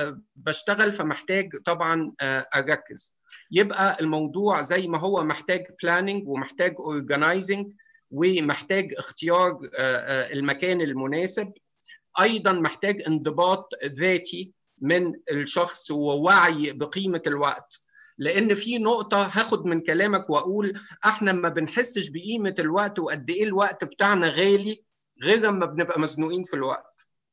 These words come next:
دي، دي يعني آفة معظم الشباب وآفة، يعني هي مشكلة بتقابلنا، هو تشالنج وتحدي بيقابلنا كلنا.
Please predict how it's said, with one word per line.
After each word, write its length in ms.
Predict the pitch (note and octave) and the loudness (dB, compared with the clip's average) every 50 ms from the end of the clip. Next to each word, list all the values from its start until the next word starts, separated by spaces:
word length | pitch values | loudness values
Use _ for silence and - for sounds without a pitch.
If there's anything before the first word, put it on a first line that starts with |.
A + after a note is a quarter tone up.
| _ _ | _ _
دي، 440 | A2+ A#2 C3+ F3+ G#3 G#3+ G#3 F#3+ - - | -16 -10 -6 -4 -4 -2 -2 -4 -6 -8
دي 580 | A#2+ - C3+ C#3 D#3+ F3 F3+ F3 F3 E3 D#3 D3+ | -12 -14 -10 -10 -6 -4 -4 -4 -4 -2 -2 0
يعني 420 | D#3 D3+ D3+ D#3 D#3 D#3+ - G3 G#3+ | 2 2 2 2 0 0 2 2 2
آفة 320 | G#3+ - - G3 F#3+ - | 2 2 -2 -4 -4 -2
معظم 360 | F#3+ F#3+ G#3 G#3 F3+ F3+ E3 D#3+ | 0 2 2 2 2 2 0 0
الشباب 540 | D#3 - - D#3+ C#3+ D#3+ F#3 G3 F#3+ D3+ | 0 0 -2 0 0 2 2 2 2 0
وآفة، 540 | D3+ D#3+ - F3+ F#3 F#3 - - F3+ - - - - - - - - | -2 -2 0 0 -2 -2 -2 -4 -4 -4 -6 -10 -14 -18 -20 -8 0
يعني 300 | E3 E3 E3 E3 E3+ E3+ | 2 4 4 4 4 4
هي 160 | F#3+ G#3+ G#3+ | 2 2 2
مشكلة 420 | G3+ F#3+ F#3 - - - A#3+ A#3 A#3 | 2 0 0 -2 0 2 2 2 2
بتقابلنا، 640 | G3+ F#3+ G3 F#3 F#3 F3+ - G#3 G3+ F3 C#3+ C3+ | 0 -2 -2 -2 -2 0 2 2 2 2 0 -2
هو 180 | A#2+ B2+ D3+ E3 | 0 2 2 2
تشالنج 600 | E3 - - G#3 G#3+ G#3+ G#3+ G#3 F#3+ F3 - D#3 | 2 2 4 4 6 6 6 4 2 0 -2 -4
وتحدي 560 | D3 D#3 D#3 F3 D3+ - G3 G3 F#3 F3+ E3+ | -4 -4 -2 -2 0 0 0 -2 -2 -4 -4
بيقابلنا 440 | D3 D#3+ - D#3+ D3 F3+ F#3+ F3+ D#3+ | -2 -2 -2 -2 -2 -2 -2 -2 -2
كلنا. 440 | - - D3 D3 D3 C#3+ C3+ - | -2 -2 0 2 2 0 0 -2